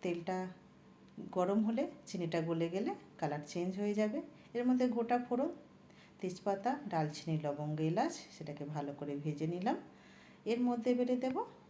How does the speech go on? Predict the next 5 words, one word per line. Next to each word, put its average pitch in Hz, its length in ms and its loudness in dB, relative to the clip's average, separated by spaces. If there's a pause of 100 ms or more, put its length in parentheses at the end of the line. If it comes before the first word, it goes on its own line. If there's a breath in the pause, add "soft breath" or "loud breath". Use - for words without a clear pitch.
পেঁয়াজ 147 260 -2 (100)
কুচোনো। 190 360 0 (840 loud breath)
যতটুকু 262 460 0
মাংস 226 420 4
অনুযায়ী 233 420 0